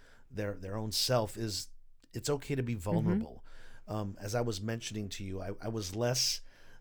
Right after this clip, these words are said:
Speaker 1: um, I was editing my, my comments a lot less recently
Speaker 2: Mm-hmm.
Speaker 1: because I felt safe to be vulnerable, right?
Speaker 2: Yeah.
Speaker 1: And it's only enriched my life, right? Because what I've received back has,
Speaker 2: Mm-hmm.
Speaker 1: has only been as wonderful. So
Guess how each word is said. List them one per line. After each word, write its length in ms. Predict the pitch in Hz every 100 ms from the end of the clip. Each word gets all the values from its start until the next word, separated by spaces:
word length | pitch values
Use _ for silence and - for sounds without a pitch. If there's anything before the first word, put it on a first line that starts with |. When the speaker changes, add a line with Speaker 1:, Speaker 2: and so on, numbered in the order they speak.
| -
Speaker 1:
um, 300 | 110 95 92 - -
I 60 | 123
was 200 | 127 127
editing 500 | 151 165 - 143 117
my, 300 | 117 107 98 101
my 160 | 104
comments 640 | 101 - 139 131 104 90 -
a 60 | 107
lot 280 | 110 110 98
less 480 | 113 113 - - - -
recently 600 | 104 101 - 87 95 95 90 -
Speaker 2:
Mm-hmm. 240 | 170 156
Speaker 1:
because 760 | 175 135 - 120 113 107 - - - - - - - - -
I 60 |
felt 260 | 127 139 127
safe 280 | - 156 -
to 80 | 117
be 120 | 110
vulnerable, 560 | 98 107 110 104 82 80
right? 240 | 98 127
Speaker 2:
Yeah. 180 | 208 277 - - -
Speaker 1:
And 420 | 117 120 113 95 - - - - -
it's 160 | 123 -
only 280 | 143 147 123
enriched 360 | 104 107 -
my 120 | 101 92
life, 320 | 80 85 -
right? 160 | 113 110
Because 300 | 120 123 104
what 100 | 123
I've 160 | 127
received 440 | 113 - 151 131 104
back 320 | 117 139 -
has, 160 | 170 175
Speaker 2:
Mm-hmm. 300 | 185 208 254
Speaker 1:
has 180 | 104 -
only 280 | 120 120
been 420 | 107 110 107 107 104 - - 101
as 160 | 87
wonderful. 440 | 87 90 87 - 85
So 280 | - 95